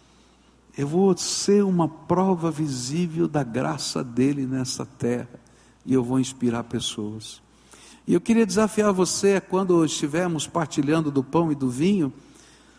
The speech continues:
a você tá buscando isso no Senhor. "Senhor, eu não me conformo, enquanto eu não puder dizer de boca cheia, 'Eu sou o que sou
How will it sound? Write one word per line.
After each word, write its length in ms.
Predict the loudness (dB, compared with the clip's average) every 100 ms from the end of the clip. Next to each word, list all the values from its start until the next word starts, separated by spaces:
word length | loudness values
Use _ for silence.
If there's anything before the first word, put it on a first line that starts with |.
| _
a 100 | -6
você 300 | 0 0 0
tá 160 | -2 -2
buscando 640 | 0 -2 0 4 4 4
isso 360 | 4 2 0 0
no 120 | 0
Senhor. 640 | 0 -2 0 2 0 -2
"Senhor, 600 | -8 -4 -2 0 0 -2 -6 -18 _ _ _ _ _ -14 2
eu 220 | 4 4
não 420 | 2 0 0 0
me 180 | -2 -4
conformo, 960 | -6 -4 -4 -6 -8 -4 -4 -6 -10 -12 -18 -20 -20 -20 _ _ _ _ -6
enquanto 760 | -6 0 2 2 2 0 0 -4 -18 -6
eu 160 | 0 0
não 120 | 2
puder 340 | 0 2 2
dizer 400 | 2 2 2 2
de 80 | 0
boca 360 | 0 0 0 -6
cheia, 480 | -6 -2 -2 -2 -6 -16 -20 -20 _ _ _
'Eu 120 | -8
sou 520 | -4 -2 0 2 0 -6 -14
o 100 | -14
que 180 | -10 -8
sou 500 | -6 -2 -2 -2